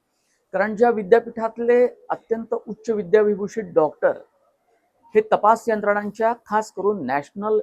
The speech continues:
इन्व्हेस्टिगेशन, अ, म्हणजे एनआयएच्या, अ, रडारवर आहेत आणि यातला अत्यंत महत्त्वाचा आरोपी जो बॉम्बस्फोटात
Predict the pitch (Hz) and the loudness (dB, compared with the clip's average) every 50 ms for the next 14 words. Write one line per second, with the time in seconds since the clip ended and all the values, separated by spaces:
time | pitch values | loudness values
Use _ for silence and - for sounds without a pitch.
0 | - - 143 151 165 185 185 180 - 190 165 175 170 160 - 196 208 220 214 - | -4 -8 -10 -8 -6 -6 -6 -6 -8 -8 -8 -6 -8 -6 -4 -4 -4 -4 -4 -8
1 | _ _ _ _ _ _ _ _ - 139 147 147 147 147 151 - - - - - | _ _ _ _ _ _ _ _ -8 -6 -4 -4 -4 -2 -2 -4 -4 -4 -4 -4
2 | - - - - - - - - - - - - - - _ _ _ _ _ _ | -4 -4 -4 -6 -6 -6 -8 -8 -10 -10 -12 -14 -18 -20 _ _ _ _ _ _
3 | _ - - _ - 147 139 160 - - 160 175 208 226 214 185 139 - - 95 | _ -20 -20 _ -8 -6 -4 -4 -4 -4 -4 -2 0 0 0 0 -2 -4 -10 -18
4 | 76 - _ _ _ _ _ _ _ _ _ _ - - 123 131 131 131 - - | -18 -18 _ _ _ _ _ _ _ _ _ _ -8 -6 -4 -2 -2 -2 -4 -4
5 | - _ _ _ _ _ _ _ _ _ _ _ _ _ _ - 135 160 180 208 | -8 _ _ _ _ _ _ _ _ _ _ _ _ _ _ -2 0 4 8 8
6 | 233 247 233 214 180 135 104 - _ _ _ _ _ _ _ _ _ _ _ _ | 8 8 8 4 2 2 0 -6 _ _ _ _ _ _ _ _ _ _ _ _
7 | _ _ _ _ _ _ - 156 180 185 208 208 - 247 240 226 226 _ - 285 | _ _ _ _ _ _ -8 -6 -2 -2 -2 0 2 2 2 2 0 _ -6 -6
8 | 285 294 294 285 247 202 180 190 214 - 220 220 220 220 226 208 196 190 180 160 | -4 -2 -2 -2 -2 -2 -2 -2 -2 0 0 0 0 2 2 2 2 2 0 -2
9 | 147 175 196 220 - _ _ - 123 - 180 170 147 143 143 147 151 - - 185 | -4 -6 -6 -6 -8 _ _ -12 -8 -6 -6 -4 -4 -4 -4 -4 -6 -8 -8 -8
10 | 190 - - 214 220 | -4 0 2 2 2